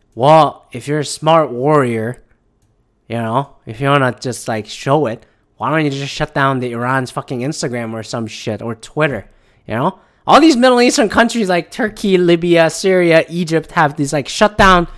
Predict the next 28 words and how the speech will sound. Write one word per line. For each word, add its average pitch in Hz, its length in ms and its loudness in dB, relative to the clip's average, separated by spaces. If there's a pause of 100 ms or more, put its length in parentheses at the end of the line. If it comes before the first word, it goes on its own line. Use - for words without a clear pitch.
(280)
fucking 165 380 0
switch 175 420 2
that 170 160 2
American 156 380 2
companies 165 420 -2
created. 147 640 2 (380)
I 220 120 -12
just 269 260 -8 (200)
turn 262 260 4
that 294 180 8
on. 151 360 8
And 160 100 -2
then, 226 120 2
like, 220 180 2
none 202 160 2
of 226 80 0
these 226 140 -4
people 214 260 -12 (140)
can 208 120 -6
fucking 214 340 -2
tweet 214 260 0
their 185 120 6
flags 180 540 4
as 180 140 -2
their 180 100 2
fucking 185 320 -2
response. 156 460 -2
Like, 139 140 -2